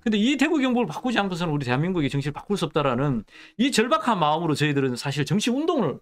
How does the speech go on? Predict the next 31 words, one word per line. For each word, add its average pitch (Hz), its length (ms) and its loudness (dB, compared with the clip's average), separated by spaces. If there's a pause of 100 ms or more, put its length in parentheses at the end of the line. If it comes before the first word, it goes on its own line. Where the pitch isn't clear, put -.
하고 170 160 0
있는데 120 540 0 (720)
우리에게 262 460 2
가장 - 440 -2
어려운 277 260 2
건 170 240 2
뭐냐면요. 139 680 0 (440)
이 175 100 -4
현실에 359 420 2
대해서는 196 360 2
어렵다고 226 360 2
생각하기 254 440 0
들어왔기 160 380 0
때문에 117 600 -2 (540)
사실은 226 320 -2
감당을 147 400 0
해야 294 160 2
되는 170 180 0
건데 107 460 -4 (600)
우리 170 140 0
대구 285 220 2
경북에서 208 540 2
민주당을 170 420 0
하는 156 240 -2
사람들의 156 440 -4
가장 - 340 -2
큰 233 220 -2
어려움은 160 600 0
희망이 381 380 0
없다는 113 300 -4
것입니다. 107 480 -14